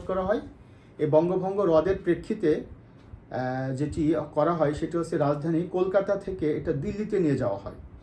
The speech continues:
এবং এই বঙ্গভঙ্গ, আহ, বা আন্দোলনটি, আহ, অনেক কারণে হয়েছে, আর্থসামাজিক, রাজনৈতিক, বিভিন্ন কারণে বঙ্গভঙ্গ হয়েছে, প্রশাসনিক। এবং পরবর্তীতে এই বঙ্গভঙ্গ, আহ, রদ হয়েছে।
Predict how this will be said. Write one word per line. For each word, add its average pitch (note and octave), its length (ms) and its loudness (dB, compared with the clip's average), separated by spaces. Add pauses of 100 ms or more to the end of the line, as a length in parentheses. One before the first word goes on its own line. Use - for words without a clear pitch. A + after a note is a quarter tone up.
(880)
এবং D#3+ 220 0
এই D#3+ 60 4
বঙ্গভঙ্গ, F#3+ 800 2 (400)
আহ, C3+ 480 0
বা C3 160 -2 (460)
আন্দোলনটি, E3 720 2 (380)
আহ, B2 440 -6
অনেক A#3 300 6
কারণে E3 300 4
হয়েছে, C#3 420 2
আর্থসামাজিক, D3+ 840 0 (120)
রাজনৈতিক, C#3 580 -2
বিভিন্ন F#3+ 300 -2
কারণে D#3+ 300 4
বঙ্গভঙ্গ C#3+ 500 0
হয়েছে, C#3 420 -2 (440)
প্রশাসনিক। D3 540 0 (560)
এবং D3 240 0
পরবর্তীতে G#3 540 2
এই F3 160 6
বঙ্গভঙ্গ, E3+ 800 2 (380)
আহ, B2+ 180 -2
রদ D#3 180 8
হয়েছে। D3 500 4